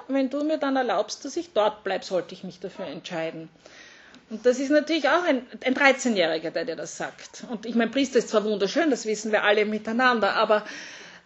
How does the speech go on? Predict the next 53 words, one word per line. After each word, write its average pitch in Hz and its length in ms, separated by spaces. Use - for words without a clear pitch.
du 214 100
musst 208 240
das 185 120
Kind 185 300
gehen 175 240
lassen, 226 300
du 196 100
weißt 165 320
nicht, 208 180
ob 180 120
er 165 100
wirklich 180 340
je 196 140
Priester 196 540
wird 240 180
und 190 140
ob 185 100
das 180 180
wirklich 196 300
sinnvoll 214 480
ist, 196 180
dass 185 120
er 175 80
da 160 100
so 160 220
weg 180 200
ist. 240 200
Du 190 40
weißt 170 300
nicht, 214 220
was 175 180
für 208 80
einen 190 180
Einfluss 185 460
die 180 80
Gemeinschaft 175 840
ausübt 220 480
und 196 140
wie 202 80
stark 180 440
der 214 160
ist, 233 200
wie 214 80
sehr 190 240
frei 190 300
dann 185 240
die 185 100
Entscheidung 170 540
des 170 180
Kindes 240 400
überhaupt 233 500
noch 247 160
ist. 285 300